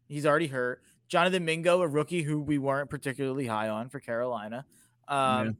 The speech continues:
Speaker 1: Terrace Marshall, who hasn't popped.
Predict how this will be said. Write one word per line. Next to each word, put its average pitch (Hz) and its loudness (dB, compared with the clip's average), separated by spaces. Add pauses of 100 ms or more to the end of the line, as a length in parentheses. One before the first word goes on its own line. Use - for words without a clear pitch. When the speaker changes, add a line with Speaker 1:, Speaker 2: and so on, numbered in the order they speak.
(440)
Speaker 1:
Terrace 151 0
Marshall, 139 -2
who 143 -4
hasn't 139 -2
popped. 123 -2